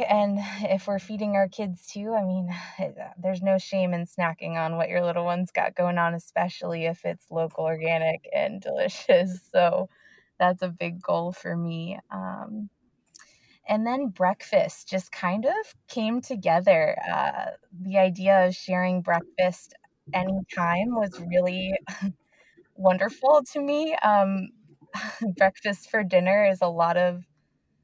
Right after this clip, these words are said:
the heart of great memories for me, um, with friends or family or my family or just my spouse. When, you know, you're tired of thinking of ideas for dinner or cooking something elaborate, like,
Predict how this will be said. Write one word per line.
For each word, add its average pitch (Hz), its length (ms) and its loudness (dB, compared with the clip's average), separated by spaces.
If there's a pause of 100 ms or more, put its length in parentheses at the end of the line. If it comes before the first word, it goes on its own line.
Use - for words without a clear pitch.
(220)
the 180 240 4 (120)
heart 180 220 4
of 175 200 4
great 175 300 -4
memories 185 640 -2
for 254 260 -4
me, 262 400 -4
um, 175 360 -2
with 175 220 0
friends 233 580 -2
or 180 120 2
family 202 680 -2
or 175 460 0 (580)
my 170 260 0
family 196 500 2
or 170 120 2
just 185 240 -8
my 190 140 0
spouse. 175 640 0
When, 196 340 -2 (160)
you 220 160 -6
know, 214 120 4
you're 190 160 0
tired 185 360 4
of 185 140 2
thinking 196 440 -2
of 185 120 0
ideas 185 540 4
for 190 180 -2
dinner 190 480 4
or 170 240 4
cooking 185 360 -4
something 180 400 -2
elaborate, 175 600 2
like, 170 320 -8